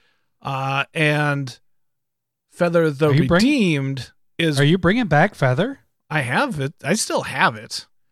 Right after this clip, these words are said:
Speaker 2: Oh, you never destroyed it.
Speaker 1: I never destroyed that one. I plan on
Speaker 2: Wow.
Speaker 1: playing it at your place at the end of February.
Speaker 2: Oh,
Speaker 1: It'll be,
Speaker 2: son of
Speaker 1: it'll
Speaker 2: a
Speaker 1: be the
Speaker 2: bitch.
Speaker 1: last go around, and then I'll likely kind of, like, combine the two and see if I still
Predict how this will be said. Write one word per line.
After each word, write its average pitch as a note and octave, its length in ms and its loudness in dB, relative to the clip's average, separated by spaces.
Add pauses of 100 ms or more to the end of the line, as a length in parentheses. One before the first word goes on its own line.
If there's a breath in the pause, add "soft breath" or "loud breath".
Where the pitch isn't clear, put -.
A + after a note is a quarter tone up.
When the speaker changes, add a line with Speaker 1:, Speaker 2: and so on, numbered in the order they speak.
Speaker 2:
Oh, D#3 320 4
you D3+ 140 4
never D3+ 220 0
destroyed C#3+ 500 -2
it. - 40 -2
Speaker 1:
I C3 60 -2
never E3+ 200 2
destroyed E3+ 420 2
that C3+ 180 0
one. B2+ 300 -8 (100)
I C#3 140 2
plan F#3+ 300 2
on F#3 140 6
Speaker 2:
Wow. C3 40 0
Speaker 1:
playing F#3+ 240 2
it F3+ 60 2
at F3 160 0
your G3 100 -2
place D3 340 -6
at D3 120 -6
the D3+ 100 -4
end D#3 100 -2
of C3+ 60 -6
February. D3 640 -2
Speaker 2:
Oh, F3 760 0
Speaker 1:
It'll D#3+ 140 2
be, F3 120 4
Speaker 2:
son F#3+ 140 -2
of F#3 40 0
Speaker 1:
it'll F3+ 180 4
Speaker 2:
a - 20 2
Speaker 1:
be F3+ 160 4
the G3 100 4
Speaker 2:
bitch. E3+ 60 2
Speaker 1:
last E3+ 320 0
go E3 200 4
around, E3 540 2
and C#3+ 140 -4
then C#3+ 100 0
I'll C#3 140 2
likely C#3 480 -4
kind C3+ 280 -6
of, C3 120 -8
like, C3 240 -8 (140)
combine B2 480 -6
the D#3+ 100 -2
two A3 320 -4
and C3+ 120 -4
see D3 140 -4
if C3 140 -4
I C#3 80 0
still C#3 420 -6